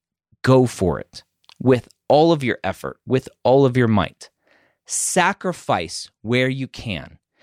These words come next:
If you're telling me that you have responsibilities and bills to pay and food to put on the table, guess what?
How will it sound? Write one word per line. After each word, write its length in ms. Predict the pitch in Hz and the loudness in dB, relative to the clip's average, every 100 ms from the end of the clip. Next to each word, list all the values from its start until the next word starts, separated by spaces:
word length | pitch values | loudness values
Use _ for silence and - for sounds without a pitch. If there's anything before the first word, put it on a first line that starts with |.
| - - - | -20 -20 -4
If 160 | 147 143 | -4 2
you're 180 | 247 | 2
telling 440 | 262 - 220 233 214 | 2 2 2 2 2
me 180 | 233 240 | 0 0
that 120 | 170 | 0
you 160 | 208 | 2
have 160 | 220 170 | 2 2
responsibilities 1040 | 151 - 160 147 123 117 240 240 220 214 131 | 0 0 -2 -2 -6 2 4 4 0 0 0
and 180 | 117 | -2
bills 280 | - 247 240 | 4 4 4
to 100 | 202 | 0
pay 340 | 202 214 220 147 | 0 4 4 2
and 160 | 107 | -2
food 220 | - 240 | 0 2
to 80 | 226 | 2
put 160 | - 226 | 0 2
on 160 | 220 | 4
the 80 | 214 | 2
table, 540 | 202 208 202 214 214 _ _ _ _ _ _ _ _ - | 2 2 6 4 4 _ _ _ _ _ _ _ _ -4
guess 260 | 170 - | -2 0
what? 240 | 151 117 | 0 0